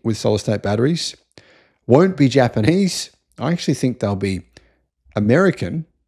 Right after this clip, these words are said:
and Chinese. I don't believe Donut Labs will be one of them, but you never know. I could be wrong on that. By the way, guys, I will have a video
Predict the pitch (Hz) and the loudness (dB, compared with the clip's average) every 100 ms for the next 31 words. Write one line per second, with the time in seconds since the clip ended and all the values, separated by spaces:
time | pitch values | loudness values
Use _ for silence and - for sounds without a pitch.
0 | _ _ _ _ _ _ _ _ _ 110 | _ _ _ _ _ _ _ _ _ -4
1 | 110 - 120 107 104 87 - - - - | -4 -2 0 0 -2 -4 -8 -12 -12 -12
2 | 143 151 160 151 117 120 123 127 113 101 | -10 -6 -2 -2 -2 0 2 2 -2 -4
3 | 95 92 - - _ _ - 98 95 90 | -4 -6 -12 -18 _ _ -12 -8 -8 -6
4 | 101 110 165 185 - - 147 202 185 156 | -6 -4 -4 -6 -8 -8 -2 0 2 2
5 | 110 104 - 123 110 113 113 92 85 80 | 2 0 -2 -2 0 0 0 -4 -8 -6
6 | 117 120 107 110 101 92 110 127 123 104 | -2 0 2 0 -2 -2 -2 0 0 -2
7 | 92 95 92 82 | -4 -4 -4 -6